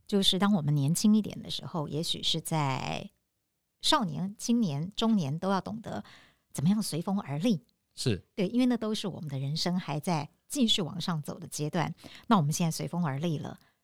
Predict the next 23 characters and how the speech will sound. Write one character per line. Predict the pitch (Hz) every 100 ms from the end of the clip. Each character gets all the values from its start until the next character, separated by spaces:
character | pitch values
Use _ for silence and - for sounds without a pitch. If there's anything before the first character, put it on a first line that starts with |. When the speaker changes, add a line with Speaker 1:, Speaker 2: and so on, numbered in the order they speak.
| _
Speaker 1:
总 | - 262
有 | 277
一 | -
天， | 185 - 180 180
不 | 220
管 | - -
今 | 175 180
天 | 185 185
你 | 170
是 | -
处 | 160 -
在 | - 151
人 | 147 143
生 | 151 165
的 | 151
春 | - 156
天、 | 160 165
夏 | 170 170
天、 | 143 156
秋 | 156 156
天、 | - 160
冬 | 147 156
天， | - 139 156